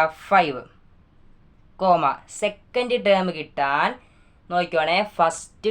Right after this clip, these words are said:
ടേമിൻ്റെ കൂടെ കോമൺ ഡിഫറൻസ് കൂട്ടണം. കോമൺ ഡിഫറൻസ് ഇവിടെ അഞ്ചാണ്, അപ്പോൾ അഞ്ച് plus അഞ്ച്, പത്ത്. സെക്കൻഡ് ടേം,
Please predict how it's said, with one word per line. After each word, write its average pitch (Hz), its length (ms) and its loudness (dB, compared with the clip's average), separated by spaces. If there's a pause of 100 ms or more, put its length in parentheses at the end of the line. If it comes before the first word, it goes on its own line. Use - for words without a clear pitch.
ടേമിൻ്റെ 185 420 2
കൂടെ 147 340 0 (260)
കോമൺ 185 400 2
ഡിഫറൻസ് 165 580 -8
കൂട്ടണം. 139 420 -4 (680)
കോമൺ 196 380 2
ഡിഫറൻസ് 190 460 -4
ഇവിടെ 175 220 2
അഞ്ചാണ്, 156 500 -2
അപ്പോൾ 151 260 -4
അഞ്ച് 156 360 -4 (160)
plus 185 220 2 (140)
അഞ്ച്, 151 440 -6 (400)
പത്ത്. - 460 -4 (200)
സെക്കൻഡ് 190 600 -4
ടേം, 143 160 -4